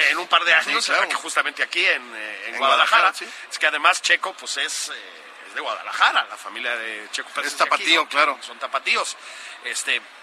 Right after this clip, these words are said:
Speaker 1: pero bueno, ese mismo estilo desaforado lo aplica <laughs> muchas veces el señor a tratar de impulsar la carrera de su hijo.
Speaker 2: Claro.
Speaker 1: Y por eso decía, pues supongo que lo sostuvo, en algún, lo ayudó a sostenerse en algunos momentos,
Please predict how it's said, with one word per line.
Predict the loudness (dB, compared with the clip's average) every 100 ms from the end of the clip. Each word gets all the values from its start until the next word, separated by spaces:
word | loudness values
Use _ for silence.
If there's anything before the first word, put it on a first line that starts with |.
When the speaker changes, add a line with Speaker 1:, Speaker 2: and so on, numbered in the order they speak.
| -20 -20 -18 -18 -4
Speaker 1:
pero | 0 2
bueno, | 4 2 -2 -10 -2
ese | 0 2 2
mismo | 0 0 2 4 4
estilo | 0 -4 -2 -2
desaforado | 0 -2 -2 0 4 4 2 -8 -6
lo | -4
aplica | -6 -8 -8 -8
<laughs> | -4
muchas | -2 2 2 2
veces | -4 -4 -6
el | -6 -4
señor | -6 -6 -6 -8 -10 -12 -12 -8 -6
a |
tratar | -6 -4 -6
de | -6
impulsar | -10 -10 -4 -2
la | 0 0 0 -2 -2
carrera | -4 -2 -4
de | -4
su | -6 -6
hijo. | -6 -8 -10 0
Speaker 2:
Claro. | 2 4 2 -8 -8
Speaker 1:
Y | -8 -8
por | -2 0
eso | 2 2
decía, | 2 6 6 6 0 -16 -18 -20 -20 -18
pues | -10 -8
supongo | -6 -4 -2
que | -2
lo | -2
sostuvo, | -6 -10 -8 -6 -4 -2 0
en | -2 -4
algún, | -10 -10 -12 -10
lo | -10
ayudó | -6 -4
a |
sostenerse | -4 -4 2 4 4 2
en | -6
algunos | -6 -8 -12 -10
momentos, | -4 -4 -4 -10